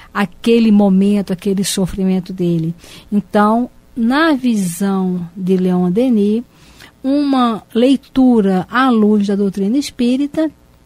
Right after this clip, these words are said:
para ter objetivo, porque este romance, esta história, ela é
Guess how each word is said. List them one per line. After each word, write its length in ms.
para 260
ter 200
objetivo, 960
porque 460
este 420
romance, 920
esta 500
história, 760
ela 400
é 220